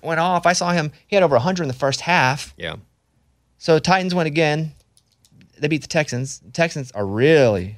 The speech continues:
Speaker 1: really struggling now.
Speaker 2: Mm-hmm.
Speaker 1: They're bad.
Speaker 2: Mm-hmm.
Speaker 1: But you thought for a second maybe there was something to it,
Speaker 2: Mm-hmm.
Speaker 1: that they were gonna be pretty good. Uh, the forty-niners look great.
Speaker 2: Yeah.
Speaker 1: I mean, McCaffrey ran it, threw it, and caught it. I think there are only two other people that have done that. I think LaDainian Tomlinson and Walter Payton were the only other two that have done that.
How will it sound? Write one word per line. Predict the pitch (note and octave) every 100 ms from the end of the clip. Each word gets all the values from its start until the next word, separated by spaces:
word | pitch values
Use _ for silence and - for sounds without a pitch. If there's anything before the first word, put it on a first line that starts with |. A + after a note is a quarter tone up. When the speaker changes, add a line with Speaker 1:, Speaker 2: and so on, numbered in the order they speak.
| -
Speaker 1:
really | A2 C3+ B2 G#2+
struggling | - F#2+ F2+ F2+
now. | F2+ F2 G2 B2+
Speaker 2:
Mm-hmm. | F#2+ G2 G2 F#2+ A2 _ _ _
Speaker 1:
They're | D3+
bad. | A2+ A2+ F2 E2+ -
Speaker 2:
Mm-hmm. | G#2+ F#2+ G2 F#2 -
Speaker 1:
But | C3
you | C#3 C#3 C3
thought | - C#3+ C3+ -
for |
a | B2
second | - B2 A#2+ G#2 G#2
maybe | A2+ A2
there | G#2
was | G2+
something | G#2+ G2+ G2
to | A2
it, | A2 A2 A#2+
Speaker 2:
Mm-hmm. | A2+ G#2+ A2
Speaker 1:
that | G#2+
they | A2+
were | G#2+
gonna | G#2+
be | G#2
pretty | G#2
good. | G2+ G#2
Uh, | - B2
the | B2+
forty-niners | D3+ C3 B2+
look | A2+
great. | F2+ G2+ F#2+ - - _
Speaker 2:
Yeah. | - G2+ D3+ C3 _ _ _ _ _ _ _ _ G#2
Speaker 1:
I | G#2
mean, | G#2 G2 _
McCaffrey | G#2+ A#2+ A#2+ A2+ A2+ A2 G#2+ -
ran | A2+ A2+
it, | A2+ -
threw | A#2 A#2
it, | A#2 -
and | A2+ A2
caught | - G#2 G2+
it. | G2+ - _ _ _ _ _ -
I |
think | C3+
there | C3+
are |
only | C#3 A#2+
two | C#3
other | B2
people | C3 A#2+
that | A#2
have |
done | A2 G#2+
that. | A2+ A2+
I |
think | A2 F#2+
LaDainian | G2+ G#2 G#2+ G2
Tomlinson | A2 G#2+ G#2+ G#2
and |
Walter | G2 G2
Payton | G2 G2+
were | F#2+
the | G2
only | G2+ G2
other | G2+
two | G#2+
that | G#2
have | G2 G#2
done | G2
that. | G2+ G#2